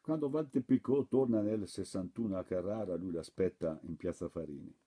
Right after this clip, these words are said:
È quello che ha impedito l'evacuazione e la distruzione della città. Si abbracciano i due nemici. E chi come me non è più di primo pelo, si ricorda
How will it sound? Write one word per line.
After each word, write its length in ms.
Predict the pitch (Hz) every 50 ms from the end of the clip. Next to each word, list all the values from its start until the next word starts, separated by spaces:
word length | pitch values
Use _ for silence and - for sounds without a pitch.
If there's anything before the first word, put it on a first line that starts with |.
| _ _ _ _ _ _ _ _ _ _ _ _ _ _ _ _ _ _ _ _ _ _ _ _ _
È 140 | - 98 -
quello 240 | - 143 127 117 107
che 120 | - 113
ha 60 | 107
impedito 840 | 104 98 90 - 104 98 90 98 98 87 - - 90 82 78 71 67 - _ _ _ _ _ _ _ _ _ _ _ _ _ _ _ _ _ _ _ _ _ _ -
l'evacuazione 840 | 80 95 113 101 101 - - 95 92 - - - 104 101 92 90 87
e 40 | 85
la 100 | 82 82
distruzione 580 | 82 80 - - 85 76 - - 87 85 82
della 220 | 78 76 73 73 71
città. 360 | - - - - - - - - _ _ _ _ _ _ _ _ _ _ _ _ _ _ _ _ _ _ _
Si 200 | _ - - - 101
abbracciano 580 | 90 87 101 101 101 92 82 - - 78 73
i 60 | 71 67
due 160 | 69 76 73
nemici. 460 | 69 67 65 65 60 - - - _ _ _ _ _ _ _ _ _ _ _ _ _ _ _ _ _ _ _ _ _ _ _ _ _ _ _ _ _ _ _ _ _ _ _ _ _ _ _ -
E 160 | 123 127 -
chi 160 | - 190 214
come 260 | 190 196 185 160 151
me 200 | 151 156 160 175
non 200 | 175 156 135 127
è 80 | 123 117
più 140 | - 135 143
di 100 | 127 110
primo 320 | - 110 113 107 104 98
pelo, 600 | - - 107 98 90 82 82 85 87 98 117 123 107 - _ _ _ _ _ _ _ _ _ - - - - - _ _ _ _ _ _ _ _ _ _ _ _ _ _ _ _ _ - _ _ _ _
si 180 | - - 113
ricorda 640 | 117 127 131 - 151 165 160 143 131 127 117 117 113